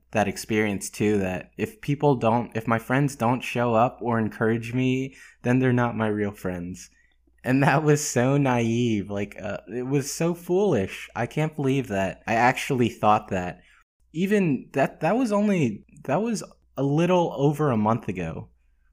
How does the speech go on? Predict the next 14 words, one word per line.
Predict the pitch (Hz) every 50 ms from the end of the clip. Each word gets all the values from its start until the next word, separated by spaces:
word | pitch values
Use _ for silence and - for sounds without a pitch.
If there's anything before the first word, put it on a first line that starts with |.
| _ _ _ -
And | 110 104 104 101
now | 107 104
I | 107 104 101
just | 95 92 98 - -
ha-, | - 101
I, | 92 76 - - - - 101 92 - - _ _ _ 107
I, | 110 - - _ _
yeah, | - 147 127 87 101 107 - _ _ - - - - - _ - -
I | - 120
don't | 120 117 110
wanna | 110 107 98
think | 104 - 107 104 -
that | 101 85 -
way, | 90 85 85 - -